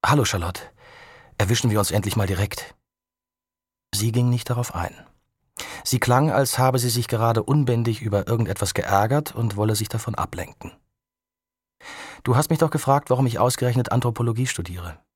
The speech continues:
„Ja“, erwiderte Hiroshi. „Und ich habe gesagt, das muss ich dir zeigen, damit du es verstehst.“ „Genau. Hast du morgen Zeit?“ „Klar“, sagte er.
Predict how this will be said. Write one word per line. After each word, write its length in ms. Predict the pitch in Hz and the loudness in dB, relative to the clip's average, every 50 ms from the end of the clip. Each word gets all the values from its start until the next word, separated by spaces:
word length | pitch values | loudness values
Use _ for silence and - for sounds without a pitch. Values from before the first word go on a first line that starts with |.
| _ _ _ _ _ _ _ _ _ _ _ _ _ - | _ _ _ _ _ _ _ _ _ _ _ _ _ -2
„Ja“, 240 | 117 110 - - - _ _ _ _ _ _ _ _ _ _ _ _ | 0 0 0 0 -4 _ _ _ _ _ _ _ _ _ _ _ _
erwiderte 360 | - 92 87 95 - - - 78 | -4 -2 -2 -2 -4 -6 -8 -10
Hiroshi. 480 | 73 82 80 87 82 - - - - _ _ _ _ _ _ _ _ _ _ _ _ - - - - - | -10 -10 -8 -8 -8 -8 -8 -10 -16 _ _ _ _ _ _ _ _ _ _ _ _ -20 -18 -18 -10 -4
„Und 200 | - 98 95 - | -2 -2 0 0
ich 140 | 117 110 127 | 0 2 2
habe 160 | 135 131 139 | 2 2 2
gesagt, 540 | 135 139 131 135 143 143 139 - - - - | 2 0 2 4 4 4 4 2 -2 -4 -2
das 140 | 123 - 131 | -2 0 0
muss 120 | 120 117 | -2 -2
ich 80 | 120 - | -2 -2
dir 120 | 120 113 | -2 -2
zeigen, 420 | - - 123 101 87 85 - 80 | 2 4 2 2 2 0 -6 -8
damit 240 | 80 87 87 87 - | -8 -6 -6 -6 -6
du 40 | 85 | -6
es 100 | 85 - | -8 -6
verstehst.“ 540 | - 82 - - 87 87 - - - - - _ _ _ _ _ _ _ _ _ _ _ _ _ _ _ _ _ _ _ _ | -4 -4 -4 -4 -4 -4 -4 -6 -6 -8 -12 _ _ _ _ _ _ _ _ _ _ _ _ _ _ _ _ _ _ _ _
„Genau. 400 | - 117 117 107 - - - - _ _ _ _ _ _ _ _ _ _ _ _ - | -4 0 0 0 0 -2 -6 -12 _ _ _ _ _ _ _ _ _ _ _ _ -6
Hast 160 | 87 - - | -4 -2 0
du 40 | 98 | 2
morgen 240 | 95 92 87 90 | 2 2 2 0
Zeit?“ 300 | - - 113 117 85 - - _ _ _ _ _ _ _ _ _ _ _ _ - | 0 2 2 2 0 -2 -8 _ _ _ _ _ _ _ _ _ _ _ _ -6
„Klar“, 460 | - 90 85 104 135 143 - - _ _ _ _ _ _ _ - | -4 -2 0 0 0 -2 -4 -10 _ _ _ _ _ _ _ -8
sagte 320 | - 87 85 - - - | -4 -4 -4 -4 -6 -12
er. 260 | - - - - _ | -14 -16 -18 -20 _